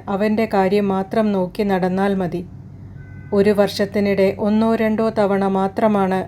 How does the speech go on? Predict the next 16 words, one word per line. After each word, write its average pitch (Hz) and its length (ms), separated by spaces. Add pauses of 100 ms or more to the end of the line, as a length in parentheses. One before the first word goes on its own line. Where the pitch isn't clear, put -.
അവൻ 190 280
കൊച്ചിനെ 202 480
പുറത്തു 208 380
കൊണ്ടുപോയത്. 180 720 (680)
അതും 190 300 (120)
നാട്ടുകാരെ 208 720
ബോധിപ്പിക്കാൻ 202 720
വേണ്ടി 202 300
മാത്രം. 185 500 (880)
അമ്പലത്തിലോ 226 680
മറ്റോ 208 360
കൊണ്ടുപോയാലായി. 190 960 (600)
എന്നാൽ 190 380 (160)
അവൻ 208 260 (240)
അവൻ്റെ 226 380
സഹോദരിക്കൊപ്പവും 196 1120